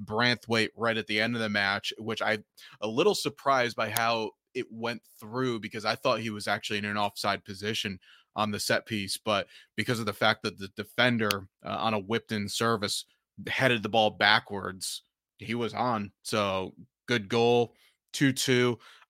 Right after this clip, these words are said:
I don't know if there's anybody that takes big solace in these points, Stu, because Everton still find themselves in the relegation spots. Tottenham still sitting in a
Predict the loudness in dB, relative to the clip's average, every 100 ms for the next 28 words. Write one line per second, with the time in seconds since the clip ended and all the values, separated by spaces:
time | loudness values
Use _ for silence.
0 | 2 4 6 2 2 2 2 0 0 -2
1 | -2 -6 -2 -2 -2 -4 -4 -4 0 0
2 | 2 0 -4 -6 -4 -4 -6 -4 -2 -2
3 | -2 -2 -2 -2 -2 -4 -6 -8 -6 -6
4 | -2 -4 -4 -6 -4 -4 -6 -8 -4 -2
5 | -2 -4 -4 -4 -6 -4 0 0 0 -10
6 | -20 -20 -2 6 6 4 -4 -4 -6 -6
7 | -4 -4 -2 0 0 2 0 -4 -4 -4
8 | -2 -2